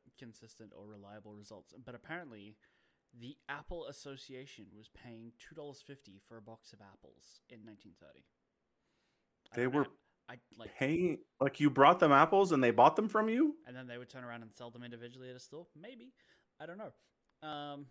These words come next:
Speaker 1: or that's what it
Speaker 2: So
Speaker 1: was
Speaker 2: how many
Speaker 1: paying
Speaker 2: apples
Speaker 1: in
Speaker 2: are in a box?
Speaker 1: I don't know. It doesn't say. <laughs>
Speaker 2: Okay.
Speaker 1: But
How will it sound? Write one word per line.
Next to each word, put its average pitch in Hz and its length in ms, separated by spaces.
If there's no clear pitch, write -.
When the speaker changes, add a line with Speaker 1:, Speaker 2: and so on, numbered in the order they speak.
Speaker 1:
or 135 220
that's 135 220
what 139 100
it - 20
Speaker 2:
So 131 60
Speaker 1:
was - 100
Speaker 2:
how 190 60
many 214 160
Speaker 1:
paying 196 60
Speaker 2:
apples 190 420
Speaker 1:
in 185 40
Speaker 2:
are 190 120
in 180 80
a 170 60
box? 165 520
Speaker 1:
I 127 60
don't 117 220
know. 180 100
It - 60
doesn't 113 220
say. 190 80
<laughs> - 520
Speaker 2:
Okay. 90 380
Speaker 1:
But 131 140